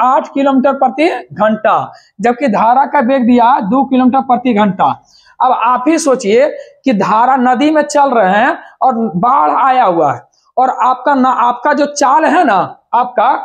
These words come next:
आठ किलोमीटर प्रति घंटा है और धारा का वेग, धारा का वेग दिया है दो किलोमीटर प्रति घंटा। आप बोलेगा नदी में धारा के साथ साथ चल रहे थे तो आठ था, लेकिन अब धीरे धीरे शांत जल में चल रहे हैं।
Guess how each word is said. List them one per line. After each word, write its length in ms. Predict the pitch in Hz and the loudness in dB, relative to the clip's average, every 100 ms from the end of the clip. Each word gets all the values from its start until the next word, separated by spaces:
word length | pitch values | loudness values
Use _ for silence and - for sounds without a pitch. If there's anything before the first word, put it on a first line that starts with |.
| - _ - | -12 _ -4
आठ 280 | 226 294 - | 0 0 -2
किलोमीटर 400 | - 302 285 294 | -2 0 2 0
प्रति 300 | 294 277 294 | -2 -2 0
घंटा 380 | 220 285 285 277 | 0 0 0 0
है 260 | 170 135 - _ - | 0 -4 -14 _ -4
और 120 | 247 | -2
धारा 400 | 185 196 233 - | 0 0 2 0
का 140 | - 285 | 0 0
वेग, 260 | 240 185 - - _ _ _ _ 180 | 2 0 -4 -16 _ _ _ _ -6
धारा 340 | 185 240 285 | 0 2 0
का 140 | 285 | 0
वेग 220 | 277 269 233 | 0 0 0
दिया 200 | 220 202 | 2 2
है 140 | 269 - - - - | 0 -4 -18 -14 -4
दो 200 | 180 302 320 | 0 2 2
किलोमीटर 380 | 302 302 294 | 0 2 0
प्रति 280 | 294 277 285 | 0 -2 0
घंटा। 300 | 240 220 170 127 - _ _ - | 0 0 -2 -2 -6 _ _ -2
आप 160 | 277 277 | -2 0
बोलेगा 440 | 285 285 220 240 294 175 220 | 0 2 2 0 -2 -2 0
नदी 320 | 240 240 302 | 2 2 0
में 180 | 302 208 | 0 0
धारा 320 | 202 254 302 | 0 0 0
के 160 | 311 302 | 0 0
साथ 260 | 294 277 | 0 -2
साथ 220 | 277 311 311 | 0 -2 0
चल 220 | 320 311 | 0 2
रहे 120 | 294 | 0
थे 120 | 311 | 0
तो 140 | 302 277 | -2 0
आठ 200 | 349 339 | 2 0
था, 380 | - 196 135 - _ _ 226 | 0 -2 -2 -8 _ _ 0
लेकिन 300 | 269 320 302 | 0 0 -2
अब 240 | 240 285 | 0 0
धीरे 180 | 254 294 | 2 2
धीरे 180 | 294 302 | 2 0
शांत 400 | 302 277 311 311 302 | 0 0 0 0 0
जल 220 | 302 294 | 0 0
में 100 | 285 | 0
चल 240 | 277 226 | 0 0
रहे 120 | 202 | 2
हैं। 160 | 208 | 0